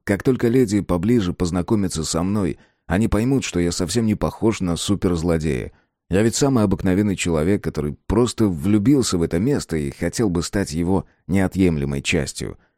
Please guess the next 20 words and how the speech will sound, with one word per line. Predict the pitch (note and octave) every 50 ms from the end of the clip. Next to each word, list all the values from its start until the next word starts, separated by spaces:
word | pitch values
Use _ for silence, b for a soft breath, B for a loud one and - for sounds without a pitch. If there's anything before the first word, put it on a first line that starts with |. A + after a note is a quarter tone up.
| _ _ _ _ -
Мы | E2+ G2 G#2+ G#2 F#2+
боимся | F2+ G2 F#2 F2+ F#2 G2 G2+ F#2 - - D2+
того, | - - D#2+ D2+ D2 D#2+ F#2 G2 F#2+
чего | - - - D#2 D#2 E2
не | E2 E2+ E2
знаем. | D2 C#2 F2 D2+ C2+ A1+ G#1 G1+ G1+ - _ _ _ _ _ _ _ -
Я | F#2 G#2+ A2
стал | - - G#2 G2+ A2
источником | G#2 - - F#2+ D#2 - F2+ F2 E2 E2 E2
беспокойства | D#2+ F2 - - F#2+ F#2+ - C3 A#2+ G2 - D#2+ D#2 B B B B
для | - F#2 G#2+ G#2+
миссис | G#2 A2 A2+ G#2 - - A2 - -
Кэмпбелл | - A2+ G2 E2+ D#2 C#2 C2+ B1 - b b b b b b -
и, | G#2+ A2 A2 A2+ A2 F#2+ - - - - -
м, | - D#2 - - - - -
уверен, | A2+ B2+ B2 A#2+ D3 D3+ C#3 C3+ B2 A#2+ A#2+
не | A#2+ A2+
только | - B2 A#2 G#2+ - G#2
для | F#2+ F#2+ F#2+
нее. | F#2+ F#2+ F#2 E2+ D#2 D2 C2 -